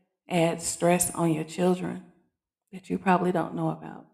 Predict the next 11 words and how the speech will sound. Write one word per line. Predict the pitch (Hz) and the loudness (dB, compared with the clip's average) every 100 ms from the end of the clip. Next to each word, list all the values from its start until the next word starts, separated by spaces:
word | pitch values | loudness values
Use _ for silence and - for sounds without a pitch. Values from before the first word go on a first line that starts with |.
| _ _ _ _ _ _ _ _ _ _ _ _ _ _ _ _ _ _ _ _ _ _ _ _ _ _ _ _ _ _ _ - | _ _ _ _ _ _ _ _ _ _ _ _ _ _ _ _ _ _ _ _ _ _ _ _ _ _ _ _ _ _ _ -6
No, | 180 175 | -2 -2
children | 175 220 254 247 202 | 2 6 10 10 8
worry | 190 180 175 | 8 6 2
too. | - 180 185 - - - - _ _ _ _ _ _ _ _ _ _ _ _ _ | -4 -6 -6 -10 -20 -20 -20 _ _ _ _ _ _ _ _ _ _ _ _ _
And | 180 | 4
I | 180 196 | 6 8
believe | 202 190 175 | 6 6 4
it's, | 180 - - _ | 0 -4 -18 _
it's | 190 214 | 2 6
unfair | 220 233 - 165 151 - - - _ _ _ _ _ _ _ _ _ _ _ | 6 6 2 0 0 -6 -16 -20 _ _ _ _ _ _ _ _ _ _ _
for | - 175 160 143 - | 0 2 2 0 -6